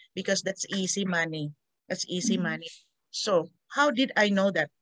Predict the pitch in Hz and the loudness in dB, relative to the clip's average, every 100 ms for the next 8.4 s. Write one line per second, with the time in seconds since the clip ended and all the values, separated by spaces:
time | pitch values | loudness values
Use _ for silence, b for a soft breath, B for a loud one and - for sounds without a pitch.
0 | - 196 - 311 285 233 - 180 175 185 | -10 -4 -4 -2 -4 -2 0 2 2 0
1 | 208 175 175 - 160 151 160 - 151 - | 0 2 0 -2 -4 -4 -6 -8 -12 -14
2 | B B B 151 214 226 190 156 208 - | B B B -2 0 2 0 -2 -2 -2
3 | 175 147 226 208 - 160 165 - - B | -2 -2 -4 -4 -2 0 0 -4 -10 B
4 | - 185 185 - 180 196 214 170 156 - | -6 0 2 2 2 0 0 -2 0 -2
5 | 165 147 - _ _ _ _ _ - 185 | -2 -2 -6 _ _ _ _ _ -8 -6
6 | 165 165 156 - 160 156 156 151 - 190 | -2 -4 -4 -8 -6 -4 -4 -6 -6 -2
7 | 226 180 - 143 151 156 165 160 160 - | 0 -2 -2 -4 -2 -2 -2 -4 -4 -4
8 | 165 180 170 | -2 0 0